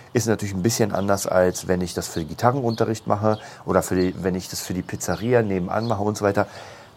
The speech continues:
Aber eine Geschichte ist einfach eine Geschichte. Und immer wenn ich von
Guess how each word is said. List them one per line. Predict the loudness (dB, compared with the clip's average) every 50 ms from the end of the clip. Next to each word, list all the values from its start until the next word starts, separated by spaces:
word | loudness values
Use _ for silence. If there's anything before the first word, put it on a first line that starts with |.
| -20 -20 -4 -2 2
Aber | 2 4
eine | 4 4 2 2
Geschichte | 2 0 2 2 2 0 2 2 2 2 2 2 0 -6 -16 -20 -20 -20 -2 0
ist | 0 0 2 2
einfach | 2 2 4 2 2
eine | 2 2 0 -2
Geschichte. | -2 -2 -2 -4 -4 -2 -2 -4 -4 -4 -8 -16 -20 -20 -20 -20 -20 -20 -18 -20 -20 -20 -20 -20 -20 -20 -20 -20 -20 -20 -4 2
Und | 4 6 6 6 6
immer | 6 6 6 8
wenn | 6 2 2 2
ich | -2 -2 -2 -4 -8 -10
von | -10 -4 0 2 2 2 2 -2 -4